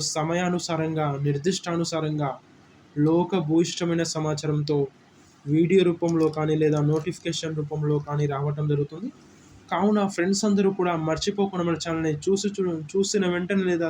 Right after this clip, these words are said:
చూసిన తర్వాత అయినా ప్రతి ఒక్కరూ మర్చిపోకుండా మన ఛానల్ని సబ్స్క్రైబ్ చేసుకోగలరని కోరుకుంటున్నాను.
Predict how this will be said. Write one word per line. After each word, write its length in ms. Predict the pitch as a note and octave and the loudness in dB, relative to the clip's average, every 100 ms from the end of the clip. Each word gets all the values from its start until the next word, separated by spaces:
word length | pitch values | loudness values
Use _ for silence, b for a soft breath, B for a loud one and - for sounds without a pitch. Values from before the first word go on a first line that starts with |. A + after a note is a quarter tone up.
| D#3 | -2
చూసిన 320 | F3 G3 F#3 | -4 -2 -2
తర్వాత 340 | E3+ E3 E3 E3 | -2 -2 -2 -2
అయినా 200 | D#3+ D3+ D3 - - - - - - | -4 -6 -10 -18 -20 -20 -20 -16 -4
ప్రతి 260 | E3+ E3+ | -2 2
ఒక్కరూ 400 | G3 F#3 G3+ G3 F3 D#3 | 0 0 0 2 2 0
మర్చిపోకుండా 640 | D#3 D3+ F#3+ G3 F3+ F3+ | -4 -4 -4 -2 -2 -2
మన 120 | E3 D#3 | -2 -2
ఛానల్ని 400 | E3 D#3+ D#3 C#3+ - - B B B B - | -4 -2 -4 -6 -10 -20 B B B B -12
సబ్స్క్రైబ్ 580 | - F3 E3+ - A3 G#3 G3 | -4 -4 -2 -2 0 0 2
చేసుకోగలరని 680 | F3+ - F3 E3 D#3+ E3 E3+ | 0 0 0 2 0 -2 -2
కోరుకుంటున్నాను. 720 | D#3 D#3 D#3+ D3+ D3+ D3 C#3 | 0 0 0 -4 -2 -2 -2